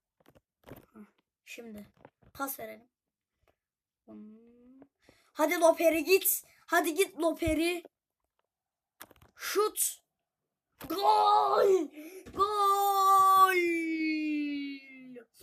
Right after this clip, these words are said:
Evet, kendini alkışlıyor. Ya nereye gidiyor? Evet, forvetmiş.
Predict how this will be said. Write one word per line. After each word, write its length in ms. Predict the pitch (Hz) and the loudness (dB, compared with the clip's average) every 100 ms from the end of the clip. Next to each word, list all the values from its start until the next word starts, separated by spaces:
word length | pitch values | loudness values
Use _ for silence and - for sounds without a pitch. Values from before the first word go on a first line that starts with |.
| - - - _ _ _ _ _ _ - | -20 -20 -20 _ _ _ _ _ _ -8
Evet, 640 | 285 330 330 320 294 302 | -2 0 2 0 -2 -6
kendini 400 | 302 285 277 302 | -8 -8 -6 -4
alkışlıyor. 600 | 285 - - 277 240 214 _ _ _ _ _ _ _ | -4 -8 -14 -8 -8 -8 _ _ _ _ _ _ _
Ya 220 | 277 320 349 | 2 4 4
nereye 460 | 294 311 370 349 | 0 -4 -4 -6
gidiyor? 240 | 285 269 247 226 220 208 _ _ _ _ _ _ _ - - - _ _ _ _ _ _ _ _ - | -8 -12 -16 -20 -20 -20 _ _ _ _ _ _ _ -8 -8 -8 _ _ _ _ _ _ _ _ -10
Evet, 720 | 254 294 285 - - - _ _ _ | -8 -6 -8 -12 -16 -18 _ _ _
forvetmiş. 840 | - 277 302 320 - 233 - - | -12 -6 -2 -4 -4 -20 -20 -20